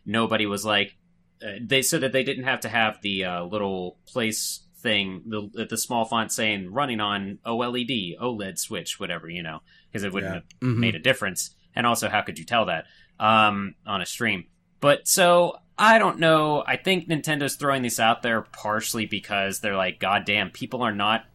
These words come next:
Speaker 1: they will not stop talking about this, and E three's come and gone, and we need to throw something out there so that people don't get angrier, and then the next thing we do announce is even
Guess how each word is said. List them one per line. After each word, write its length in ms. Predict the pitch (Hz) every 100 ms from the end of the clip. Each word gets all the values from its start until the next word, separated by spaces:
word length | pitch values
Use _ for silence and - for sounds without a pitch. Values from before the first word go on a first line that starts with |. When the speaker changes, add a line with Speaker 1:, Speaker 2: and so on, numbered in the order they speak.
| _ -
Speaker 1:
they 160 | 110 117
will 140 | 127
not 220 | 110 110 113
stop 240 | 120 104
talking 300 | - 101 104
about 240 | 95 90 -
this, 180 | 87
and 140 | 92 101
E 100 | 107
three's 240 | 117 110
come 160 | - 113
and 100 | 98
gone, 400 | 98 101 104 107
and 160 | 107 95
we 80 | 110
need 160 | 127
to 60 | 101
throw 340 | - 120 101 87
something 540 | - - 110 101 95 92
out 180 | 87 -
there 300 | 85 85 - _ -
so 160 | -
that 120 | 98 92
people 220 | 113 104
don't 220 | 104 101
get 140 | 101 85
angrier, 600 | 101 104 110 123 120 123 _ -
and 140 | 107
then 100 | 101
the 80 | 92
next 260 | 107 127
thing 160 | - 117
we 80 | 101
do 180 | 92 143
announce 360 | 110 92 90 -
is 160 | 117
even 160 | 110